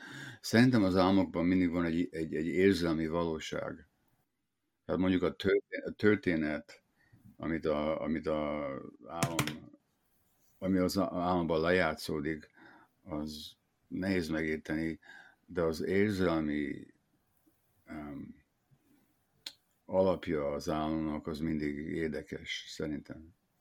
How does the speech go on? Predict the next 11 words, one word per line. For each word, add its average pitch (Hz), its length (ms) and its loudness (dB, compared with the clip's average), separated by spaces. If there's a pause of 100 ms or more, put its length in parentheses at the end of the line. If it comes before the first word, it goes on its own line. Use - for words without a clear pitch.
(760)
Például, 101 260 6
például 92 360 6
van 104 160 6
egy 92 140 4
álmom, 90 420 4
ami 80 260 -2 (1400)
többször, 80 600 0 (880)
párszor 101 300 2
egy 80 60 0
éve 76 500 -2 (240)
megjelen, 82 540 2